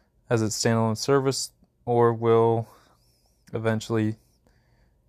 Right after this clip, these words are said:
or is the Big Ten still in a negotiation to get rid of Big Ten Plus? I don't know what's going on with that.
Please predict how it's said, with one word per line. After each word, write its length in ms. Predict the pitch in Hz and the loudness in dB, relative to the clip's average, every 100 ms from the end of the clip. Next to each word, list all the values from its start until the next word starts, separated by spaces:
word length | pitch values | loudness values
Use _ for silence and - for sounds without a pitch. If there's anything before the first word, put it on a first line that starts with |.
| _ _ _ | _ _ _
or 80 | - | -4
is 100 | 113 | -2
the 40 | 110 | 0
Big 180 | 117 | 0
Ten 160 | 110 117 | 0 -4
still 300 | 107 - 113 | -2 -2 0
in 80 | 110 | -2
a 40 | |
negotiation 880 | 110 110 113 107 - 113 113 - 117 | -2 -2 -2 -2 -2 -4 -4 -4 -8
to 100 | 101 | -8
get 220 | 101 98 _ _ - 120 | -10 -12 _ _ -16 -6
rid 100 | 143 | 0
of 80 | 160 | 0
Big 220 | 147 143 | 2 -2
Ten 220 | - 139 131 | -2 -6 -6
Plus? 440 | - 131 123 - - | -4 -2 -2 -8 -6
I 100 | 113 | -4
don't 200 | 113 107 | -4 -6
know 340 | 110 107 107 _ _ _ _ _ _ | -4 -2 -4 _ _ _ _ _ _
what's 240 | - 117 - | -6 -6 -4
going 260 | 117 110 | -2 -2
on 180 | 107 107 | -2 -4
with 160 | 107 - | -6 -2
that. 300 | 117 104 - | 0 0 -4